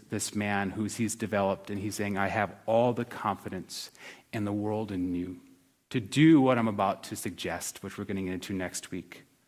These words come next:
Very difficult and challenging things. But when we think about truth, don't, don't just think about how it transforms you as a person, that, which is very important, but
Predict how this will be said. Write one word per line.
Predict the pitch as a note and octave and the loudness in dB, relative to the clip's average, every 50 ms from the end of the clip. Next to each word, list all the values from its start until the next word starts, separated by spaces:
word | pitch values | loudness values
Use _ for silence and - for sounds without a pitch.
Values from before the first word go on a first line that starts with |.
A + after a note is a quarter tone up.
| _ _ - | _ _ -10
Very | G#2+ G#2 A#2 B2 C#3 D3 C#3+ | -2 2 6 8 8 8 8
difficult | A#2 A2 C#3 B2+ - G2+ - - A2 G2 F#2+ - - | 6 6 2 2 2 -2 -4 -2 -2 -2 -2 -6 -6
and | G#2 F#2+ F2+ | -6 -4 -4
challenging | - - G#2 G2 F#2+ F#2+ F#2 - F2+ F2 E2 | -4 -4 -2 -2 -2 -2 -4 -4 -6 -8 -8
things. | - - E2 E2 E2+ F2 - - - - _ _ _ _ _ _ _ _ _ _ _ _ _ _ _ _ _ _ _ - | -8 -10 -10 -10 -10 -10 -12 -16 -16 -18 _ _ _ _ _ _ _ _ _ _ _ _ _ _ _ _ _ _ _ -2
But | A#2 | 2
when | A#2+ C#3+ | 4 6
we | F3+ G#3 | 6 6
think | G#3 A#3 G#3+ F#3+ | 8 6 6 6
about | F#3+ E3 E3 D#3 - - | 8 10 10 8 8 6
truth, | - - - D3 C3 B2 A#2 - - | -4 -4 0 2 2 2 2 2 4
don't, | D#3 F3 F#3 E3 - - - - - - - | 4 4 4 4 0 -10 -14 -16 -14 -4 6
don't | - F3+ G#3 G3+ | 6 6 8 8
just | - G3 F#3+ - | 4 0 0 2
think | - G3 G3 F#3+ E3+ | 4 4 4 6 6
about | D3 C#3 C3 B2+ - | 8 10 10 8 8
how | - C#3+ C#3+ C3+ | 6 4 4 4
it | B2+ - | 4 4
transforms | - - D#3+ D3 C#3+ C3 C3 - - D3 C#3 C3+ B2+ B2 A#2+ A2+ A2+ - | 0 2 4 6 6 4 4 2 2 4 4 6 8 6 6 4 2 -4
you | - C3+ A#2 B2+ D3+ D#3 D#3 D3+ D3 | -6 -4 0 4 8 8 8 10 8
as | C3+ B2+ A#2+ - | 6 4 4 2
a | A2+ | -4
person, | - - - - - - - F#3+ G3+ G#3 G3+ - - G2+ F#2+ A2 C3+ E3 - - - - - - - - | -6 -8 -18 -16 -10 0 6 8 8 8 6 4 -4 -2 0 0 0 -2 -4 -8 -18 -20 -20 -20 -12 -6
that, | B2+ A#2 A#2 A2 | -2 -2 0 2
which | B2+ B2 B2 C3+ | 0 0 0 0
is | B2+ A2+ A#2 | -2 -2 -2
very | G#2 B2+ C3+ C#3+ C3+ | 2 4 6 6 6
important, | B2 B2 - - D3 G#2+ B2 A2 | 4 2 2 -2 -2 -2 0 0
but | C3 | -2